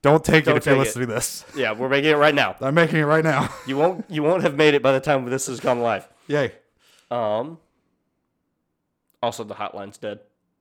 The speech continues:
Speaker 2: <laughs> We got no calls in so long.
Speaker 1: It, I, it was a cold mine, first off.
Speaker 2: It was.
Speaker 1: <laughs> Uh,
Speaker 2: So we'll
Speaker 1: well.
Speaker 2: be remaking the hotline. That'll be a new number, and that will be coming up as well.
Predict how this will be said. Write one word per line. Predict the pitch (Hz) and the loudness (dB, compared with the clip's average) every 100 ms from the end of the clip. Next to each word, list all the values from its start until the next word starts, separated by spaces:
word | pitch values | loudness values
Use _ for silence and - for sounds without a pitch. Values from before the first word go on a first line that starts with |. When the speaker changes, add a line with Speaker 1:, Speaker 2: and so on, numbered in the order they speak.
| - | -16
Speaker 2:
<laughs> | - 587 605 508 415 - 453 466 - 494 - 381 | -12 -8 -4 0 2 4 2 2 -4 -6 -6 -6
We | 247 | -2
got | 220 240 208 220 | 2 2 0 -6
no | 208 202 | -2 0
calls | 196 185 185 202 | 0 -2 -2 -4
in | |
so | - - 202 | -12 -8 -6
long. | 220 233 - - | -6 -6 -6 -6
Speaker 1:
It, | - 233 - | -2 -2 -2
I, | 170 190 185 | -8 -6 -6
it | |
was | 202 | -6
a | 185 | -6
cold | - 196 165 | -2 -2 0
mine, | 135 127 | 0 0
first | 147 135 - | -2 -4 -2
off. | 131 147 | 0 2
Speaker 2:
It | 156 | 2
was. | 127 143 151 320 | 2 2 -2 -8
Speaker 1:
<laughs> | - _ _ _ - - - - - _ _ - | -10 _ _ _ -20 -20 -20 -20 -20 _ _ -8
Uh, | 117 117 110 104 | -4 -2 0 -2
Speaker 2:
So | - 143 | -2 0
we'll | |
Speaker 1:
well. | 139 - | 2 0
Speaker 2:
be | 151 | 0
remaking | 143 135 127 | -2 -2 -4
the | |
hotline. | 113 117 117 113 | -4 -2 -2 -4
That'll | 107 107 | -4 -4
be | 107 | -4
a | |
new | 104 104 | -4 -6
number, | 104 104 107 104 - | -6 -4 -4 -4 -8
and | 101 95 101 | -12 -14 -12
that | 104 107 | -12 -10
will | 101 | -10
be | 107 101 107 131 | -8 -10 -10 -12
coming | - 110 117 | -14 -12 -12
up | 117 | -12
as | 127 | -14
well. | 190 170 | -12 -12